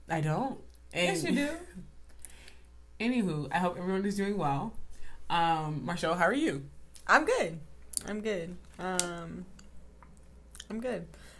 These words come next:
Speaker 2: It wa-, it was a challenging week
Speaker 1: Mm.
Speaker 2: for me. Um, and I went to church for, like, the first time in, like, six weeks. Um, and it was good.
Speaker 1: Good.
Speaker 2: Yeah. It was a gratin, if you will. A lot of people spoke into my life.
Speaker 1: It's good.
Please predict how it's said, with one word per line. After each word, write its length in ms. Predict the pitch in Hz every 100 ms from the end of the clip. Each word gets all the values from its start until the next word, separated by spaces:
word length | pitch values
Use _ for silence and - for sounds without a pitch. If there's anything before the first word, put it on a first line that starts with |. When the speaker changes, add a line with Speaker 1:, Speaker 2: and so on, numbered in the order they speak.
| -
Speaker 2:
It 120 | 370
wa-, 280 | 508 571 587
it 60 | 523
was 180 | 539 508
a 20 | 440
challenging 520 | 415 453 440 415 349
week 320 | 359 403 - - - -
Speaker 1:
Mm. 60 | 175
Speaker 2:
for 140 | 330
me. 320 | 381 403 415 - - -
Um, 500 | 240 254 254 254 247 240 - - -
and 120 | 285
I 100 | 294
went 160 | 269 262
to 80 |
church 280 | - 226 220
for, 60 | 208
like, 180 | 180 180
the 60 |
first 200 | 196 196
time 160 | 175 170
in, 60 |
like, 120 | 160 170
six 200 | 165 165
weeks. 340 | 165 202 - - 139 -
Um, 540 | 170 180 - - 214 233 - - - - - -
and 80 |
it 40 | 254
was 80 | 277
good. 220 | 403 202 - - - -
Speaker 1:
Good. 120 | 202 - - - -
Speaker 2:
Yeah. 80 | 247 214 196 - - - - -
It 40 | -
was 80 | 220
a 20 |
gratin, 540 | 262 294 - 269 208
if 120 | 202
you 100 | 196
will. 180 | 196 185
A 20 |
lot 160 | 214 247
of 80 | 262
people 160 | 254
spoke 160 | 247 254 247
into 120 | 240
my 120 | 240
life. 260 | 240 202 190 - - - - -
Speaker 1:
It's 80 | -
good. 240 | - 247